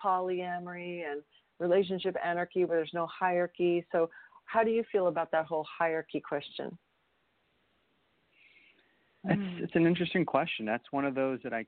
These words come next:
Speaker 2: can't answer. Um, I just don't know what I don't know.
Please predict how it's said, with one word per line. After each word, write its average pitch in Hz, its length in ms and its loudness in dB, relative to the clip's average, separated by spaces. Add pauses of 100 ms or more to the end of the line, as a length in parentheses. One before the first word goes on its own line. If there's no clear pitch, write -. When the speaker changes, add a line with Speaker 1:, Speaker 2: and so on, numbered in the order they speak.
Speaker 2:
can't 120 340 -4
answer. 110 640 -6 (280)
Um, 98 440 -6 (120)
I 104 60 -10
just - 180 -12
don't 104 180 0
know 98 140 0
what 98 140 0
I 95 100 0
don't 95 280 -4
know. 95 400 -2